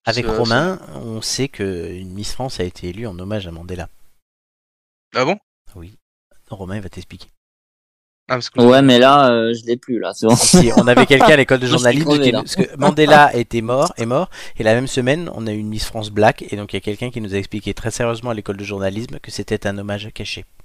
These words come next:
Speaker 3: Ah oui, un hommage à Mandela,
Speaker 2: Ah.
Speaker 3: oui, ça y est, je m'en, je
Speaker 1: Oui.
Speaker 3: m'en souviens.
Speaker 2: Ah oui, c'est, ok,
Speaker 3: Effectivement.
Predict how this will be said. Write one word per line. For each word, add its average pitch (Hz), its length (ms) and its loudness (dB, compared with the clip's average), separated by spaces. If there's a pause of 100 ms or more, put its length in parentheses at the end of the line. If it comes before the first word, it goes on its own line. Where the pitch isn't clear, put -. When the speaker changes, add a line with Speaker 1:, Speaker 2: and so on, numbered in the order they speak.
(600)
Speaker 3:
Ah 143 240 4
oui, 165 340 4
un 127 140 4
hommage 131 300 4
à 123 40 2
Mandela, 117 380 4
Speaker 2:
Ah. 104 80 -6
Speaker 3:
oui, 101 140 -16
ça - 180 0
y 127 80 6
est, 127 80 6
je 113 80 -4
m'en, 104 220 -4
je - 160 -6
Speaker 1:
Oui. 117 100 -6
Speaker 3:
m'en 110 120 -6
souviens. - 280 0
Speaker 2:
Ah 180 40 2
oui, 202 220 0 (140)
c'est, 120 520 2
ok, - 120 -4
Speaker 3:
Effectivement. 165 240 0